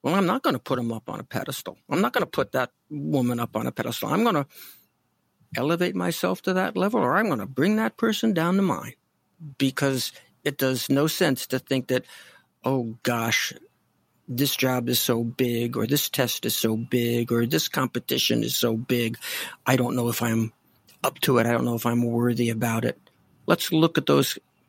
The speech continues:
competitors and those opponents in their most human and most beatable perspective. That's much better than the alternative that we've been schooled in all our lives.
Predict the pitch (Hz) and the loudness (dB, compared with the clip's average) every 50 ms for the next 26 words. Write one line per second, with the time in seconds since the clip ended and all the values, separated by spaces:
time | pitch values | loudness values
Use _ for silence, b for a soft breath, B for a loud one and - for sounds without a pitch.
0 | _ _ _ _ _ _ _ - - 135 127 - 160 160 147 151 143 - 147 143 | _ _ _ _ _ _ _ -2 -2 -2 0 4 4 4 6 4 4 4 4 6
1 | 143 139 131 - 135 127 123 123 123 127 120 - 110 - - - 131 131 131 127 | 6 6 4 4 2 2 4 4 4 2 2 0 -4 -2 0 2 4 4 6 4
2 | 123 120 - - - b b b b b b b b - 147 131 127 123 131 131 | 4 2 0 -2 -6 b b b b b b b b -2 2 2 4 4 4 4
3 | 123 123 120 120 117 120 120 - - - - - - 160 160 151 151 147 143 143 | 4 4 4 4 2 2 0 -2 -2 -2 0 2 4 6 6 8 6 6 6 6
4 | 147 143 - - - - 123 123 120 120 120 117 117 120 113 - - - 123 - | 4 2 0 -2 -4 -2 0 2 2 4 4 2 2 2 0 -2 -4 -8 -14 -6
5 | _ - 139 143 147 143 123 143 - 123 117 113 - - - 113 107 - - - | _ 2 4 4 4 4 2 0 -2 -4 -4 -4 -6 -4 -2 -2 -2 0 -2 -2
6 | 113 107 - _ - 120 98 - - - - b b b b b - - 143 139 | -4 -6 -4 _ -2 -2 -2 -4 -8 -12 -14 b b b b b -16 -8 -2 0
7 | 156 160 - - 135 127 127 139 151 143 - - - 131 120 120 117 113 127 120 | 0 2 2 2 2 4 6 8 6 6 4 2 0 0 0 0 0 0 0 2
8 | 113 117 117 113 117 - - 147 139 127 120 113 120 127 123 123 - 127 117 131 | 2 2 0 0 -2 -2 0 2 2 2 2 0 -2 -4 -4 -2 -2 -2 0 0
9 | 120 117 113 120 117 113 - - - - 135 120 113 110 107 110 107 110 120 - | 0 0 0 0 0 0 0 0 0 0 0 0 2 0 0 0 0 0 0 0
10 | 127 120 120 123 123 117 117 113 113 110 - - - | 0 0 0 2 2 2 0 0 0 -2 -2 -2 -4